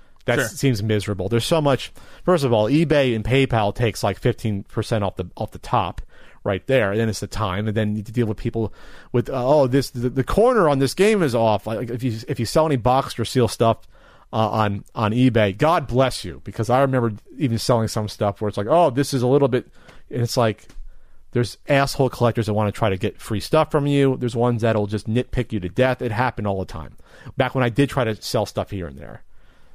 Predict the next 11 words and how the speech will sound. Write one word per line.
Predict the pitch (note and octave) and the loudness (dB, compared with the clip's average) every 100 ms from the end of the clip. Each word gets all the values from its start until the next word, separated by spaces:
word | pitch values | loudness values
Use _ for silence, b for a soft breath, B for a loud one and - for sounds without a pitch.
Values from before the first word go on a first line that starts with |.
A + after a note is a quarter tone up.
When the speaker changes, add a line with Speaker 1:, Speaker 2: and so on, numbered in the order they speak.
| - | -12
Speaker 1:
that, | - | -10
like, | A#2 F2+ | -8 -8
we're | G#2 | -8
talking | G#2 F#2+ F#2 | -4 -4 -4
ten | F#2 F#2+ | -8 -8
years | D#2 A#1+ | -8 -14
ago. | B1 B1 - - - - - - | -16 -16 -18 -20 -20 -20 -20 -20
So | - G#2+ | -6 -4
that's | G2 G#2 - | -2 -4 -2
like | A2 F#2+ | -4 -2
that. | G#2+ A2 | -2 -2